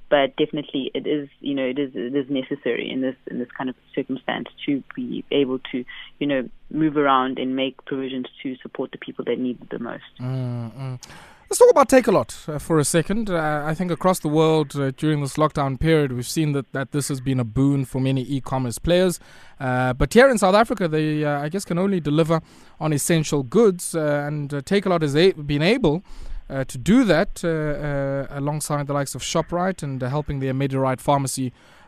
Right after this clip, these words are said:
Speaker 2: uh, uh, chains to be able to deliver to our doorsteps. But they haven't been able to operate Superbalist. They haven't been able to operate, uh, Mister D Food. Um, and one would think that, uh, I guess, all of the other non-essential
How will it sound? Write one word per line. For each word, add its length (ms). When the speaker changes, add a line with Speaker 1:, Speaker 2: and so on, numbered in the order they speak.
Speaker 2:
uh, 40
uh, 640
chains 460
to 80
be 100
able 160
to 80
deliver 340
to 160
our 120
doorsteps. 640
But 160
they 80
haven't 240
been 140
able 220
to 100
operate 340
Superbalist. 540
They 100
haven't 240
been 140
able 240
to 80
operate, 360
uh, 80
Mister 260
D 260
Food. 560
Um, 380
and 140
one 180
would 180
think 220
that, 300
uh, 80
I 100
guess, 220
all 100
of 80
the 160
other 160
non-essential 800